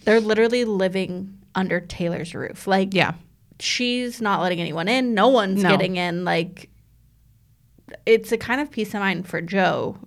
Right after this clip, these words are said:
Speaker 1: You know what I mean? Like,
Speaker 2: Even though Joe deserves no peace of mind if he really did make the comments that he did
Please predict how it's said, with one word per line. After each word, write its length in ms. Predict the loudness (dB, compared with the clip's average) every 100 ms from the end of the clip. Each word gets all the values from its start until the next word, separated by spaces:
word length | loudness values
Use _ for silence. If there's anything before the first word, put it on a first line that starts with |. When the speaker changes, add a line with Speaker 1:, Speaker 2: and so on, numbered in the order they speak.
| _
Speaker 1:
You 120 | 0
know 80 | 2
what 100 | 4
I 60 | 2
mean? 320 | 2 0 0
Like, 380 | 0 -2 -6 -20 -20 -20 -20 _ _ -4
Speaker 2:
Even 160 | -2
though 100 | 0
Joe 300 | 0 0 0
deserves 420 | -2 -2 -2 -2 -2
no 340 | 0 0 0
peace 240 | -2 -2
of 140 | -2 -2
mind 400 | -2 -2 -4 -6
if 180 | -8 -6
he 380 | -4 -4 -6 -10 -8 0
really 280 | 2 4
did 280 | 2 2 2
make 240 | -2 -2 -6
the 40 |
comments 480 | -4 -4 -4 -8 -6
that 140 | -4
he 100 | -4
did 380 | -4 -8 -8